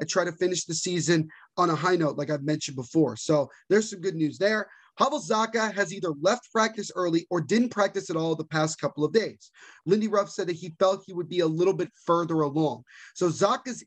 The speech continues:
injury, which he sustained a couple weeks ago, uh, on our Western Canada trip,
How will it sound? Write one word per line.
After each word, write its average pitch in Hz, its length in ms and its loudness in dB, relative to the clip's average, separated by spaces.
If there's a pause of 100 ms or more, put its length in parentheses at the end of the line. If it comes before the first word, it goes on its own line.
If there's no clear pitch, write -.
injury, 151 600 -2
which 160 160 2
he 175 100 -4
sustained 185 540 0
a 175 40 -2
couple 170 340 -2
weeks 160 280 -4
ago, 156 460 2 (300)
uh, 156 260 2 (180)
on 165 140 4
our 160 220 2
Western 175 400 -4
Canada 175 400 0
trip, 165 440 -2